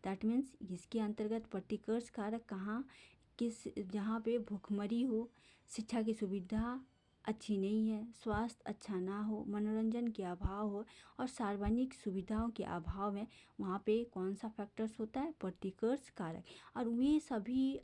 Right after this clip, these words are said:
आजीविका जिन्हें नहीं मिलता है वो जो है उन्हें हम लोग क्या करते हैं, जिन्हें मिल जाता है वो तो गांव की, अ, नगर की ओर चले गए, अपकर्ष हो गए, उन लोग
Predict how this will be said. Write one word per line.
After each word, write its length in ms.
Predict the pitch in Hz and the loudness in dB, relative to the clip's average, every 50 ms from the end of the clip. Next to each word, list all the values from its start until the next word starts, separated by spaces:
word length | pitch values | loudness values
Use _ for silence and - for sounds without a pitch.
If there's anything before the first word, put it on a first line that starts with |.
| - | -8
आजीविका 560 | - 196 196 190 208 214 220 220 - 247 247 247 - _ - - _ - _ _ _ _ _ _ - - _ _ - | -8 -6 -4 -2 0 -2 0 0 0 0 0 -2 -4 _ -20 -20 _ -20 _ _ _ _ _ _ -20 -20 _ _ 2
जिन्हें 540 | 220 214 208 - - 214 226 220 220 240 247 | 2 2 2 0 0 2 6 6 6 6 6
नहीं 300 | 220 202 208 185 214 277 | 4 4 4 6 8 8
मिलता 420 | 262 247 202 180 170 - - 175 | 8 8 6 2 -2 -4 -6 -8
है 240 | 165 165 175 175 190 - - - - - - - _ 190 | -8 -8 -8 -10 -12 -14 -18 -20 -20 -20 -20 -14 _ -6
वो 300 | 180 190 214 233 254 262 | 0 4 4 6 6 4
जो 180 | - 220 214 | 4 2 2
है 320 | 214 208 208 180 185 233 - - - - _ _ _ _ _ _ _ _ _ _ _ _ _ _ _ _ - - - _ _ _ _ _ _ _ _ _ _ _ _ _ _ - | 2 2 -2 -2 -4 -4 -8 -10 -20 -20 _ _ _ _ _ _ _ _ _ _ _ _ _ _ _ _ -20 -20 -20 _ _ _ _ _ _ _ _ _ _ _ _ _ _ 4
उन्हें 240 | 233 220 208 233 247 | 4 6 6 6 4
हम 160 | 240 226 226 | 2 2 2
लोग 160 | 226 233 233 | 2 2 0
क्या 140 | - 240 233 | 0 -4 -4
करते 260 | 226 240 240 - 285 | -2 -6 -4 -2 0
हैं, 180 | 277 220 208 180 | 0 0 0 -2
जिन्हें 420 | - 208 220 226 220 240 285 311 | 0 2 4 6 6 8 8 8
मिल 320 | 294 247 240 269 311 330 311 | 8 10 10 10 10 10 8
जाता 260 | 302 269 254 - 277 | 6 4 2 0 -2
है 60 | 269 | 0
वो 160 | 262 254 269 | 0 0 -2
तो 180 | 277 - 294 285 247 247 - - | 0 0 0 0 0 -2 -4 -8
गांव 360 | 202 - 202 190 196 214 233 | -6 -4 -2 0 0 0 0
की, 180 | 226 - - - | -2 -4 -4 0
अ, 120 | 226 214 | 2 2
नगर 280 | 208 208 208 208 - 269 | 2 2 2 2 2 0
की 180 | 262 - - | 0 2 4
ओर 120 | 311 311 302 | 4 4 4
चले 300 | 294 - 262 226 208 180 | 4 0 0 2 2 0
गए, 180 | 170 165 160 - - - _ - | 0 -2 -4 -8 -12 -20 _ -6
अपकर्ष 540 | - 196 - _ - 277 294 294 - - 254 | -6 -6 -4 _ 4 4 4 4 2 2 0
हो 100 | 220 190 | 2 2
गए, 220 | 180 180 - - - - - - - _ | 2 -2 -4 -4 -8 -16 -20 -20 -8 _
उन 60 | 208 214 | 2 4
लोग 380 | 214 226 247 254 - - - | 6 6 4 4 0 -6 -14